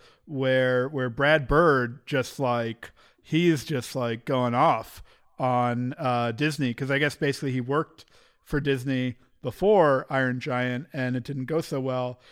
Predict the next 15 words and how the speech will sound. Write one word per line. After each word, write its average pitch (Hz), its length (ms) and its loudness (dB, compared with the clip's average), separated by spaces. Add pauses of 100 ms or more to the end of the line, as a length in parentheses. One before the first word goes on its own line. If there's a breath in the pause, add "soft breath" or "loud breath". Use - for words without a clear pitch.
(120 soft breath)
and 135 120 -6
that's 131 140 -4
what 131 120 -8
sort 131 160 -4
of 123 80 -2
led 143 240 2
to 135 80 -2
him 127 380 -4 (460 soft breath)
developing 135 500 0
this 127 140 -6
property 131 440 -2
with, 123 240 -6
with 135 240 -6
Warner 131 220 -2
Brothers. 123 440 -6